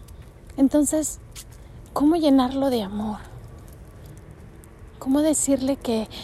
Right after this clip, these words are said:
a esa persona pequeña, en este caso, a tu yo pequeño, cuando era pequeño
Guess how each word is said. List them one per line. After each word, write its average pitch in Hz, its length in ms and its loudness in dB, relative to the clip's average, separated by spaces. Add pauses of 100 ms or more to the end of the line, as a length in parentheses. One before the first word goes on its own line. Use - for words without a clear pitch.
(180)
a 226 140 2
esa 247 240 0
persona 262 480 0
pequeña, 277 680 4 (480)
en 254 140 4
este 247 300 4
caso, 262 480 2 (1600)
a 254 120 4
tu 294 200 6
yo 320 240 10
pequeño, 349 760 6
cuando 262 220 4
era 294 140 6
pequeño 302 720 6